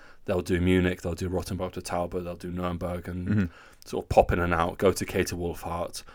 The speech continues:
Speaker 1: buy a Fränkischer Schneeball, eat some Haxen, uh, and then get back on their bus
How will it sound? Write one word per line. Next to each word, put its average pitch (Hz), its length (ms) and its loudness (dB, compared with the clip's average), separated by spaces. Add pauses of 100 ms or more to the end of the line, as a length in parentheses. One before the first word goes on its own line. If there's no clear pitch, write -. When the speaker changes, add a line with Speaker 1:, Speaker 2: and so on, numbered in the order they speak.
(240)
Speaker 1:
buy 87 280 6
a 87 180 0
Fränkischer 92 420 -2
Schneeball, 85 800 0 (540)
eat 104 180 0
some 90 140 -2
Haxen, 87 640 -2 (120)
uh, 92 280 -2
and 90 120 2
then 87 120 2
get 92 160 0
back 87 200 0
on 87 100 -2
their 85 120 2
bus - 400 2